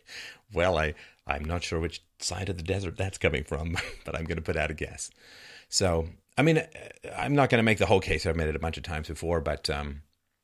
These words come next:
don't hit your children. Don't hit your children. Look, you need to parent like it's thirty years in the future. Because when your kids grow up and, and evaluate and,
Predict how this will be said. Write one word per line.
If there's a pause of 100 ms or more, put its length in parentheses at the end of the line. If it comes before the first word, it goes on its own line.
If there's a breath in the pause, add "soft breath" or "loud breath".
(300 soft breath)
don't
hit
your
children. (560 soft breath)
Don't
hit
your
children. (180 loud breath)
Look,
you
need
to
parent (1080)
like (160)
it's
thirty
years
in
the
future. (460)
Because
when
your
kids
grow
up
and,
and
evaluate
and,